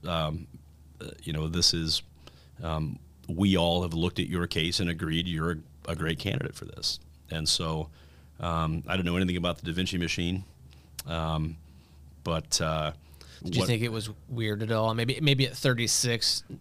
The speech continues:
Speaker 2: maybe not. Um, I asked this because I've, I've got some friends who are in certain situations now where they have the option of looking at, um,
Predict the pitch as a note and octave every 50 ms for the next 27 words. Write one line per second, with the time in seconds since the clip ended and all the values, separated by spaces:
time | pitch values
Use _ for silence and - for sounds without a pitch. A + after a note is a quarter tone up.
0 | - - - C3+ B2 A2+ A2+ G#2+ G#2+ G#2+ G#2+ A2 A2 A#2+ - - - - - -
1 | - - - - - - G2+ G#2 G#2 G2+ F#2+ D2 A2+ A2+ A#2 A#2 A#2 A#2 - A2+
2 | G#2+ - - A2+ G#2 - A#2 G#2+ G#2 G#2 G2+ G2 - - - A2 G#2 A2 A2+ G#2+
3 | G#2 G#2 - - - G#2+ G2+ - A2+ G#2+ G#2 G#2 - - A2+ G#2+ G#2 G#2+ G#2+ G#2
4 | - - - A2+ A2 G#2+ G#2 G#2+ G#2 - B2+ A2+ G2+ - - A2+ - A#2+ B2 G#2+
5 | - A2 G#2+ A2 - - G2+ - - A2 A2 A2 A2 G#2+ G#2+ G#2 G#2+ G#2 G2+ G2+
6 | G#2 - - - - - - - - - - - - - - - A#2+ A#2 G#2+ G#2+
7 | G#2 G#2 G2 G2 G#2+ G#2 G#2 G#2 G#2+ A2 A2 - - G#2 F#2 G#2 G#2 - G#2+ G2+
8 | G2+ G2 G2 F#2+ - - - - - - - - - - A2 G#2 G2+ G2 F#2+ G2
9 | F#2+ D#2